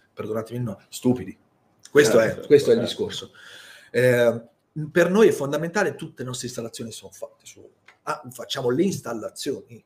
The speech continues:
Speaker 1: e quindi facciamo la deli-, parte della delivery iniziale viene fatta utilizzando, eh, Ansible, e quindi proprio per, perché sono task ripetitivi che le nostre persone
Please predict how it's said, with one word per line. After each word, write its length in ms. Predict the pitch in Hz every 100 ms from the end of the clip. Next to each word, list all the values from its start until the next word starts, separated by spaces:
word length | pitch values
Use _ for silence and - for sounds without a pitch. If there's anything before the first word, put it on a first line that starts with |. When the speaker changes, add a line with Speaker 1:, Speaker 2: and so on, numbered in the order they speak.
| _
Speaker 1:
e 100 | _
quindi 280 | - 117 92
facciamo 420 | 98 - 110 113
la 160 | 120 147
deli-, 300 | 123 135 127
parte 300 | 151 151 120
della 120 | 120
delivery 420 | 120 139 127 110
iniziale 560 | 113 120 - 147 120 98
viene 220 | 107 -
fatta 280 | - - _
utilizzando, 560 | 101 92 - 120 98 95
eh, 560 | _ - _ 107 110 -
Ansible, 540 | 135 117 - 110 101
e 20 |
quindi 380 | - 143 117 104 - - _
proprio 240 | - 139 131
per, 280 | 127 - - - -
perché 180 | 117 110
sono 320 | 123 120 -
task 260 | - 117 -
ripetitivi 540 | 104 104 107 123 95 - _ _ _
che 120 | -
le 40 | 101
nostre 240 | 107 -
persone 440 | - 95 120 95